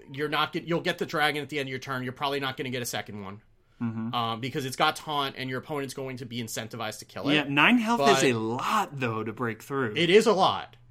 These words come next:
Speaker 1: It is a lot, and it might get you two. Um, I'm not expecting to get much more than that, but, like, who cares?
Speaker 2: Yeah.
Speaker 1: Right?
Speaker 2: Yeah.
Speaker 1: Like, we're seeing dragon synergies. We saw dragon synergies being rein-, reintroduced for priests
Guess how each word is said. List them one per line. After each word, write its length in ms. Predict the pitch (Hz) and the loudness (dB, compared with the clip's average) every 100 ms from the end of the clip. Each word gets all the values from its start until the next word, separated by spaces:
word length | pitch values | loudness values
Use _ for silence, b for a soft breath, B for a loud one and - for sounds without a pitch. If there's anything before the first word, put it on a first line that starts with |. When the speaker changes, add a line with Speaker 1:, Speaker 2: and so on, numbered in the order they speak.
| - | -8
Speaker 1:
It 120 | 139 | -4
is 140 | 156 180 | -4 -2
a 40 | |
lot, 400 | 170 135 85 - | 0 0 0 -4
and 140 | - 139 | -4 -4
it 80 | 147 | -2
might 160 | 175 | -2
get 200 | 202 185 | -2 -4
you 60 | 180 | -6
two. 480 | - 143 147 202 208 _ b b b b - | -6 -6 -4 -6 -10 _ b b b b -2
Um, 260 | 135 135 | 0 0
I'm 100 | 127 | 0
not 140 | 165 202 | 4 4
expecting 340 | 208 175 170 | 2 -2 -2
to 40 | 156 | -4
get 100 | 139 | -4
much 160 | 123 | -6
more 100 | 127 | -6
than 80 | 139 | -2
that, 220 | 180 190 | 0 0
but, 220 | 151 131 - _ | 0 -4 -6 _
like, 160 | 139 - | -8 -6
who 100 | 170 | -8
cares? 460 | 131 95 - - - | -6 -8 -10 -12 -2
Speaker 2:
Yeah. 280 | 120 117 95 | 0 0 -2
Speaker 1:
Right? 260 | 135 127 - | -2 -2 -4
Speaker 2:
Yeah. 180 | 127 120 | -8 -2
Speaker 1:
Like, 140 | 156 | 0
we're 120 | 147 165 | 0 -2
seeing 320 | - 190 208 | 0 0 2
dragon 380 | 175 156 165 190 | 4 4 4 0
synergies. 560 | 208 208 208 220 220 | 0 0 -2 -4 -6
We 80 | 175 | -6
saw 180 | 165 170 | 0 0
dragon 300 | 165 147 147 | 0 -2 -4
synergies 380 | 165 151 156 131 | -8 -6 -8 -8
being 160 | 147 | -6
rein-, 240 | 139 139 135 - | -4 -6 -8 -10
reintroduced 1000 | 135 135 127 - _ - 151 151 135 135 | -10 -8 -10 -16 _ -10 -10 -8 -10 -10
for 80 | 147 | -12
priests 480 | - 139 135 - | -8 -6 -6 -10